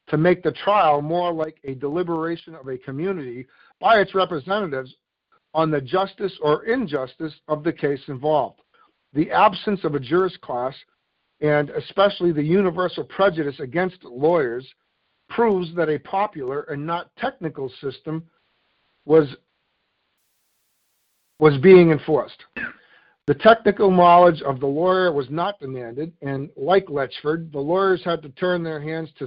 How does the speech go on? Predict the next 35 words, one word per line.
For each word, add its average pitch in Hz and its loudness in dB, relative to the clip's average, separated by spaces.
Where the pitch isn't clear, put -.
semi-professional 170 -4
or 135 -6
non-professional 135 -10
work, 123 -6
the 131 -10
courts 220 0
of 170 -8
the 151 -8
colonies 175 -2
at 165 -2
that 175 0
date 156 -2
having 147 -8
no 208 -10
need 196 -4
for 170 -8
the 147 -10
aid, 170 -6
no 208 -4
need, 190 -6
no 185 -10
need 185 -8
of 185 -6
the 143 -10
aid 135 -10
of 135 -8
a 143 -2
trained 202 -6
profession 165 -8
to 151 -8
discover 170 -2
what 185 -6
was 175 -4
the 165 -6
law, 175 -10